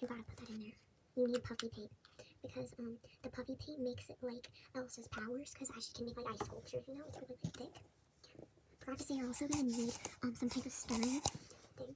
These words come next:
okay? And now, also, you know, her powers, like, give off blue vibes, but if you don't know, Snow's actually white. So I got this big tube of white paint just for this, because I actually like to mix this stuff a lot.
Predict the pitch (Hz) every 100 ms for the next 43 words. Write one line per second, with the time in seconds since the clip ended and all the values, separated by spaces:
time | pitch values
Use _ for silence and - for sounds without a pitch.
0 | 269 359 - _ - - - - - 302
1 | 285 294 - 349 - 302 277 277 - -
2 | _ - - 311 - 247 285 302 339 269
3 | 254 254 254 233 233 262 330 311 - -
4 | - - - - - 294 - 311 294 302
5 | - 262 294 - - 269 226 226 - -
6 | - - 269 240 - - 262 285 269 254
7 | 254 226 - 233 220 214 220 - - -
8 | - 226 277 285 - - - _ _ _
9 | _ - - - 247 - 254 233 - -
10 | 240 240 - 277 247 240 233 220 - -
11 | - 233 233 208 220